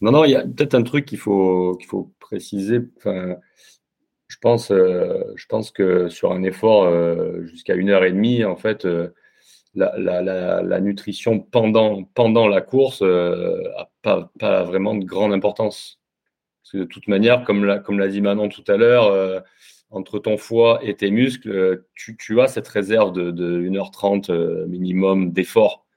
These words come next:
Donc après, c'est surtout, euh, c'est surtout, euh, un maintien de la glycémie et c'est surtout, euh, une hydratation. Mais après, il faut pas, faut pas faire cro-, enfin, faut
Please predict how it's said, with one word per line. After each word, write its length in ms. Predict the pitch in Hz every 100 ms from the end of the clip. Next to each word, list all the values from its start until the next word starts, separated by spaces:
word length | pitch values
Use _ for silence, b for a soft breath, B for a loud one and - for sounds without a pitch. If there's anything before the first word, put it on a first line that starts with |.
| _ _ _ _ _ 98
Donc 140 | 90
après, 240 | 95 -
c'est 160 | 113 98
surtout, 600 | - - 110 - 117 110
euh, 120 | 98
c'est 160 | 95 98
surtout, 520 | - - - 113 107
euh, 480 | 98 92 90 87 90
un 100 | 92
maintien 380 | 98 98 - 104
de 60 |
la 100 | 101
glycémie 880 | 98 101 101 98 - 110 101 110 120
et 160 | 113 98
c'est 160 | 92 101
surtout, 460 | - - 113 110
euh, 420 | 101 92 90 90
une 100 | 92
hydratation. 600 | 98 98 95 104 - 123 123 _ _ _ _ _ _ _ _ _ -
Mais 80 | 95
après, 220 | 92 120
il 60 |
faut 120 | 120 -
pas, 220 | 113 -
faut 140 | - 90
pas 200 | 110 104
faire 280 | - -
cro-, 300 | - _ - -
enfin, 240 | - 90
faut 200 | - 95